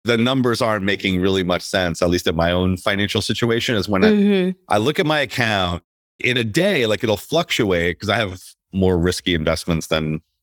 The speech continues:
Speaker 1: other people do.
Speaker 2: Yeah.
Speaker 1: It'll fluctuate orders of magnitude more than I would ever spend on a vacation.
Speaker 2: Mm-hmm.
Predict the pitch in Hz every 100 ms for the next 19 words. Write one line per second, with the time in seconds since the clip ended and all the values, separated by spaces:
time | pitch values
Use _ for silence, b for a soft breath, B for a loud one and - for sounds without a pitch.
0 | - 73 71 78 69 76 76 73 82 415
1 | 190 - - _ 151 180 165 185 214 -
2 | 196 175 165 156 _ - 156 165 139 131
3 | 135 143 135 123 123 113 117 120 117 113
4 | 107 104 98 98 - 107 98 98 87 92
5 | - 220 190 92 71 71 62 - 196 175
6 | 180 170 175 330